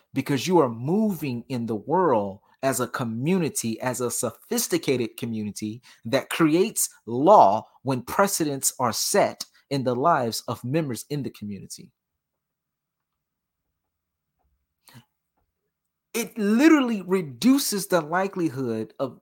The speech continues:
negative incidents happening to you because it happened to your brother. It happened to your sister. It happened to your auntie. It happened to an elder twenty years ago.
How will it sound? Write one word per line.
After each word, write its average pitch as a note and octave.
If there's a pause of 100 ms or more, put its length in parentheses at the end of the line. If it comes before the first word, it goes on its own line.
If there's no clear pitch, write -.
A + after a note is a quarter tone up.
(140)
negative E3+
incidents D#3+
happening D#3+
to A#2
you G#2 (600)
because D3
it C3
happened E3
to E3
your C3+
brother. D3 (320)
It D#3
happened E3+
to D3
your C3+
sister. - (180)
It C#3+
happened E3
to D3
your C3
auntie. C#3 (260)
It -
happened E3
to C3+
an G#2+
elder D#3+
twenty D#3+
years C#3
ago. A#2